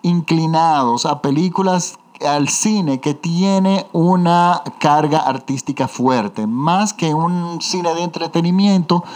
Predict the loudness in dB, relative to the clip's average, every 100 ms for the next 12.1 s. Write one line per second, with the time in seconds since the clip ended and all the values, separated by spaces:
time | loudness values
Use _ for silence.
0 | -14 -8 0 2 2 2 2 2 0 0
1 | 0 0 0 -2 -4 -2 0 2 0 2
2 | 2 2 2 0 0 0 0 0 0 0
3 | 0 2 2 2 2 2 0 -2 -2 -2
4 | -4 -4 -4 -2 0 0 0 0 -2 -4
5 | -10 -12 -16 -20 -6 0 2 2 2 0
6 | 2 0 0 -2 0 0 2 2 2 2
7 | 2 0 -4 -6 -10 -14 -16 -16 -10 0
8 | 2 4 2 0 -2 -2 -4 -8 -8 -4
9 | 0 0 0 0 0 0 0 0 -2 -4
10 | _ -4 0 2 2 2 0 0 0 0
11 | 2 0 0 2 0 2 0 2 2 2